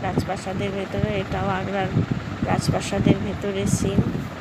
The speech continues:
এটাও আগ্রার রাজপ্রাসাদের ভেতরের। দেখো লকারটা কি সুন্দর।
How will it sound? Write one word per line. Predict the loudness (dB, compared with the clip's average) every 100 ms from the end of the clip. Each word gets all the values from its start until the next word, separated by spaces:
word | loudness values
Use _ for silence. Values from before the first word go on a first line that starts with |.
| -8 -8 -8 -8 -8 -6 -6 -8 -8 -6 -4 -4
এটাও | -2 0 2
আগ্রার | 2 2 2 2 4
রাজপ্রাসাদের | 2 2 0 0 0 2 2 4
ভেতরের। | 2 0 0 0 2 2 4 4 4 2 0
দেখো | -4 0 2
লকারটা | 2 2 -2 -2 -2 -2
কি | -4 -2
সুন্দর। | -2 0 -2